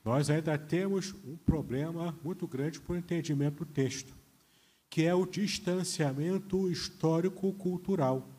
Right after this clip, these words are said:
Nós vivemos em uma cultura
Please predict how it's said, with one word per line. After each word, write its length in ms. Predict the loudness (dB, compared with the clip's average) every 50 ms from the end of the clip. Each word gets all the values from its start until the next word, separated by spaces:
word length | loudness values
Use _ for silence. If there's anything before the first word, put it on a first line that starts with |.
| -20 -20 _ _ _ _ _ _ _ _ _ _ _ _ _ _ _ _ _ _ _
Nós 220 | -2 0 0 2 2
vivemos 500 | 2 2 2 4 4 4 4 2 2 2
em 60 | 2
uma 180 | 2 2 2 0
cultura 680 | 0 0 -4 -4 -4 -4 -2 0 0 2 0 0 -2